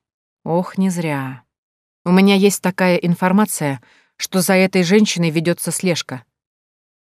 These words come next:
В тайную экспедицию поступил донос, что она тайно встречается с английским послом, лордом Чарльзом Кэткартом.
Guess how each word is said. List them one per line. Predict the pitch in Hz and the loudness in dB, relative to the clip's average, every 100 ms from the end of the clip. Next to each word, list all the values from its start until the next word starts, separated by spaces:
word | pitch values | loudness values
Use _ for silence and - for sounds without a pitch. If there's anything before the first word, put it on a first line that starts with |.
| _ _ | _ _
В | - | -2
тайную | 185 180 175 175 180 | 2 4 4 2 -4
экспедицию | - 185 175 185 165 156 | -6 -2 -2 -2 -4 -4
поступил | 156 - 151 165 | -6 -8 -6 -4
донос, | 170 185 214 - - - | 0 2 2 -2 -14 -18
что | - - 190 | -10 0 4
она | 185 | 4
тайно | 180 208 208 196 | 2 2 2 0
встречается | - 170 - 190 180 - 160 | -2 -6 -4 -2 -2 -4 -6
с | |
английским | 165 160 170 - 165 | -4 -2 -2 -4 -6
послом, | 151 170 - 170 127 117 _ _ _ - | -4 -6 -2 -2 -2 -6 _ _ _ -2
лордом | 185 165 147 160 | 2 2 2 -2
Чарльзом | - 170 143 147 160 160 - | -2 -2 -2 -4 -6 -6 -4
Кэткартом. | 190 - 139 - 131 | -4 -4 -12 -10 -12